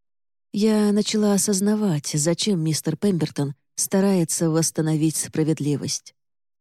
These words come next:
В каком-то смысле именно благодаря Одри мистер Локхарт в ту ночь меня спас.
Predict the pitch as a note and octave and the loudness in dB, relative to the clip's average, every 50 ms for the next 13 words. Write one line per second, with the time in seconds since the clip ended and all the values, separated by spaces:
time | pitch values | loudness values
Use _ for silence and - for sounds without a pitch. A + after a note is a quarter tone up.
0 | _ _ _ _ _ _ - - F3 - - F3 F3 F3 F3 D#3+ - E3+ E3 E3+ | _ _ _ _ _ _ -4 -2 -2 0 0 0 0 0 0 -2 0 0 0 0
1 | E3 - - F3 E3+ F3 F3 - F3 F3 F3 F3 E3+ E3+ D#3 E3+ E3+ D#3 F3 E3 | 0 0 0 2 2 2 0 0 0 0 2 2 0 0 0 0 0 2 2 2
2 | E3+ F3 E3+ - - A#3 A#3+ F3 E3 D#3 D#3 D3 D#3 D#3+ D3 - - D3+ D#3 D#3+ | 2 2 0 0 0 0 0 0 0 0 0 0 0 -2 -2 -2 -2 0 2 2
3 | F#3 G3+ - - D3+ C#3+ - - - E3 D#3+ D#3 D#3 D#3+ - E3+ E3 D#3+ D#3+ D#3 | 2 0 0 -2 -4 -4 -6 -6 -2 -2 0 0 0 -2 -2 -2 -2 0 0 0
4 | - - - C#3 C#3 - - - | -2 -2 -4 -4 -4 -4 -4 -6